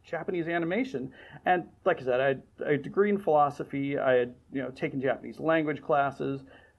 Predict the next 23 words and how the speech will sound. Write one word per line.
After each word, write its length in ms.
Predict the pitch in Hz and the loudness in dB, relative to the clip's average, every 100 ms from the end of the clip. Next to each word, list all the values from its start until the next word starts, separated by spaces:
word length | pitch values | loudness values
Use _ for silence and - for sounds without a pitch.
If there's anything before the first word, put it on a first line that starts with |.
| _ - | _ -2
but 300 | 131 127 - | 0 0 -6
trying 220 | - 147 | -8 -8
to 40 | |
figure 240 | 135 151 147 | -4 0 0
out 80 | |
what 140 | 143 143 | 0 0
I 80 | 143 | 2
wanted 240 | 143 139 | 0 -2
to 80 | 147 | -8
do 280 | - 165 208 | -8 -4 0
next. 500 | 131 - - - - - | 0 -2 -6 -20 -20 -18
And 80 | 135 | -16
then 100 | 147 | -12
I 100 | 151 | -12
was 240 | - - | -14 -10
like, 240 | 78 82 - _ _ _ _ _ _ _ _ - - - | -4 -4 -6 _ _ _ _ _ _ _ _ -20 -20 -12
"Hey, 240 | 110 123 _ _ _ _ _ _ _ _ _ _ _ _ _ _ - - _ - | -12 -12 _ _ _ _ _ _ _ _ _ _ _ _ _ _ -20 -20 _ -2
is 200 | 156 147 | 0 2
this 180 | 175 | 2
a 60 | 180 | 2
possible 440 | - 143 143 156 | 0 0 2 2
career 380 | 143 135 113 123 | 2 0 0 0
path?" 320 | - 196 262 | 0 0 0